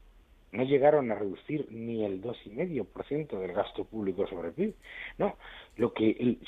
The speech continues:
sino no continuar, eh, aumentándolo, que el problema en España no es un problema de, eh, de que haya que hacer recortes, sino que no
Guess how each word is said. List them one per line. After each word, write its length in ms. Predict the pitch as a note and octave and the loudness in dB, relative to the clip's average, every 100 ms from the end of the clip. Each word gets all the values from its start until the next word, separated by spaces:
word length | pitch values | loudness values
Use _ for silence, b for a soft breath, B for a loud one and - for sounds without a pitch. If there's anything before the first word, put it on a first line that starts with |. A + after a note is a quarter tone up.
| - | 2
sino 320 | D3 C3+ - | 6 6 4
no 320 | B2 C#3 A#3 | 0 4 6
continuar, 800 | A#3+ F#3+ C3+ D#3+ C#3+ F3+ A3+ G3+ - - | 6 4 4 0 4 6 6 4 -2 4
eh, 160 | C#3 B2 | 6 8
aumentándolo, 840 | C3+ C3 A#2 F#3 A#3 F3+ G2+ F2 | 6 6 4 6 8 6 4 2
que 80 | - | 0
el 120 | C3+ | -2
problema 540 | B2 A#2+ D#3 G3+ F#3+ D3+ | 2 2 4 2 2 0
en 140 | C3 B2+ | -2 -6
España 580 | - - F#3+ D#3 B2+ | -4 0 2 2 -2
no 300 | A#2 C#3 D#3 | -2 2 4
es 180 | D3+ E3 - - | 4 2 0 -6
un 160 | C#3 | -8
problema 560 | - C3 C#3 D3 C#3 A#2+ B B B - | 0 4 6 6 4 0 B B B 2
de, 400 | B2+ B2+ B2 B2 B B - | 8 10 10 6 B B 2
eh, 480 | B2 A#2+ A2+ A2 G#2+ B - | 6 8 8 6 4 B -12
de 220 | B2+ C3+ C3 | 4 4 6
que 240 | B2+ C3 | 8 10
haya 180 | C#3 C3 | 10 6
que 120 | - | 0
hacer 220 | - C3+ | -2 -2
recortes, 460 | A2 - G3 E3+ A2 - - | -2 2 4 4 0 -2 -4
sino 220 | C#3 A2+ | -2 0
que 140 | A#2+ | 0
no 340 | C3 F3 G3+ | 2 2 2